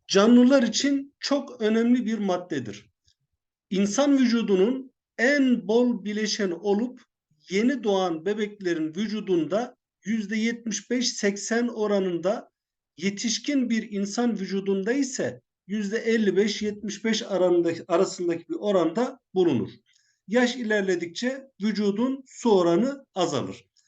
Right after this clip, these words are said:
Resimde gördüğümüz gibi yaş ilerledikçe oran azalmış oluyor. Yeraltı suları, akarsular, göller,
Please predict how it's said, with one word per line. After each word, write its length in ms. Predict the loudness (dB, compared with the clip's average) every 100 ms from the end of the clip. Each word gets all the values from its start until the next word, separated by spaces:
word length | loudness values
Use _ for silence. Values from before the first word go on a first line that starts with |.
| _ _
Resimde 640 | -4 -2 -2 -2 -2 -2 2
gördüğümüz 600 | 6 6 6 4 4 2
gibi 420 | 0 -2 -2 -6 -14 _ _
yaş 260 | 2 2 2
ilerledikçe 720 | -2 0 0 -2 -4 -8 -6
oran 360 | 2 2 2 0
azalmış 520 | -2 0 2 0 -2
oluyor. 280 | -2 -4 -4 -14 _ _ _ _ _ -6
Yeraltı 520 | 0 2 4 2 -2
suları, 680 | -2 0 2 0 -2 -4 -12 _
akarsular, 920 | -4 2 4 4 4 2 4 2 0 -14 _
göller, 840 | 2 4 4 0 -2 -4 -12 -20